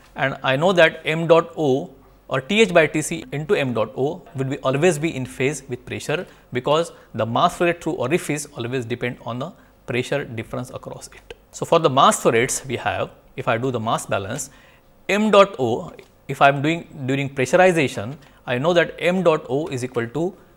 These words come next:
what is coming from the pulse tube plus what is coming from double inlet. So, M dot O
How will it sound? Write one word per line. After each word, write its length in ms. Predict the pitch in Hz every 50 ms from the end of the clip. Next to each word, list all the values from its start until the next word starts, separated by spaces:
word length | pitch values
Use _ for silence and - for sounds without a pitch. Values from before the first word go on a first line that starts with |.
| _ -
what 220 | 117 113 120 -
is 140 | 185 202 -
coming 240 | - 202 185 196 190
from 180 | - - 185 175
the 80 | 175
pulse 220 | - 151 147 143 -
tube 240 | - 190 190 190
plus 200 | - 165 160 151
what 200 | - 127 127 127
is 80 | 147 -
coming 200 | - 131 135 135
from 200 | 131 131 120 110
double 240 | 104 104 113 107 107
inlet. 360 | 107 107 107 107 - - -
So, 180 | - - 131 131
M 200 | - 139 147 151
dot 280 | 160 196 202 202 - -
O 220 | 135 123 131 147